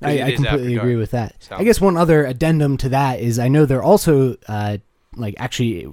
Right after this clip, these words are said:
Speaker 1: uh, at the Benedum, I believe, is
Speaker 2: Ooh.
Speaker 1: where they're doing it. They're doing a Empire Strikes Back live in concert night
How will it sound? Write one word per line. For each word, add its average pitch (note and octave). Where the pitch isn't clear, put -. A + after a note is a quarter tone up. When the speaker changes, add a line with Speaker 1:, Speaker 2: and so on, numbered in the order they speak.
Speaker 1:
uh, F#2+
at A#2
the A#2
Benedum, A2+
I G#2
believe, G#2
is A2+
Speaker 2:
Ooh. B2
Speaker 1:
where G#2
they're G2+
doing F#2+
it. F#2
They're A2
doing G#2
a F#2+
Empire D3+
Strikes C3
Back C3+
live C3+
in A#2+
concert C3
night G2+